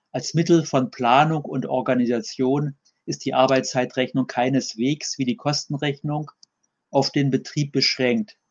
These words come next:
Sie ist zugleich eine gesamtgesellschaftliche Wirtschaftsrechnung.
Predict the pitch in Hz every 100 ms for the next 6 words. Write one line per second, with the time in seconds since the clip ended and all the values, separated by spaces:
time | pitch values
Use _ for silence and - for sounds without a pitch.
0 | _ - - _ - 151 - 151 135 120
1 | 127 156 - 139 135 135 135 - _ _
2 | _ - 123 135 143 - - _ _ _
3 | - 117 131 131 - 127 - 131 127 135
4 | 123 107 143 - 127 - - 113 104 107
5 | 104